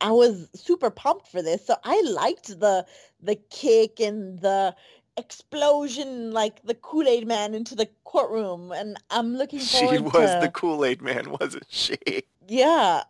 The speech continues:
Speaker 1: I, I'm, I'm hoping that, that they give an explanation, but because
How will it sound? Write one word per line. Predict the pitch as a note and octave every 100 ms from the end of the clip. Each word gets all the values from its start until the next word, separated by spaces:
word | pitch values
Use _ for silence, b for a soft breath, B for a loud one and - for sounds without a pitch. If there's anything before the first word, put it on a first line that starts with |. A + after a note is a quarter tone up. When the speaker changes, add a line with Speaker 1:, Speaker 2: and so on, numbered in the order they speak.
| _
Speaker 1:
I, | C3 - C4
I'm, | D#4+
I'm | - E4
hoping | - D#4+ E4 E4 F4+ C4
that, | A#3 G3 -
that | A3 G#3+
they | A#3
give | G3+ A#3+ C4
an |
explanation, | A#3 A3+ A#3 F#3 A3+ - G#4+ G#4+ - B B -
but | E4+ D#4 - _ G#3 -
because | G#3+ C#4 E4